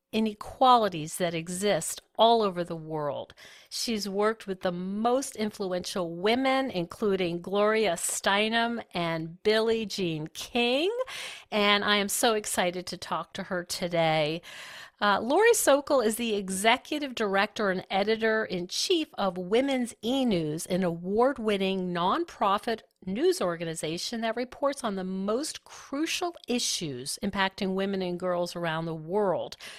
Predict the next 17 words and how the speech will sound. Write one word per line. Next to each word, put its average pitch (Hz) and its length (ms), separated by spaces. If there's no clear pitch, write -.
She's 233 180
also 233 440
the 302 160
author 190 400
of 165 120
the 160 120
award-winning 160 840
book, 214 420
She 311 680
Is 233 440
Me, 185 600
How 220 220
Women 190 720
Will 165 140
Save 165 640
the 175 180
World. 139 720